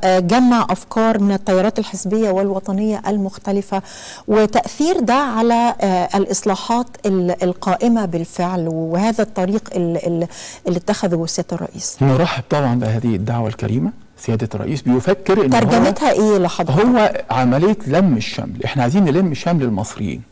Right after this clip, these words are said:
Speaker 1: نعم.
Speaker 2: لم الشمل هينتج منه حاجتين.
Speaker 1: نعم.
Speaker 2: إن في قوى الخير والبناء الحقيقي وليس السعي للمصالح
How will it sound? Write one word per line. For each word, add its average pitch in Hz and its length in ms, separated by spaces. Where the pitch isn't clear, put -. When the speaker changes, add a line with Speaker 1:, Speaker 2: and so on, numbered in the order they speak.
Speaker 1:
نعم. 190 260
Speaker 2:
لم 175 260
الشمل 180 400
هينتج 143 760
منه 165 380
حاجتين. - 600
Speaker 1:
نعم. 175 220
Speaker 2:
إن 123 120
في 220 160
قوى 202 360
الخير 135 560
والبناء 123 440
الحقيقي 131 520
وليس - 320
السعي 123 420
للمصالح 107 640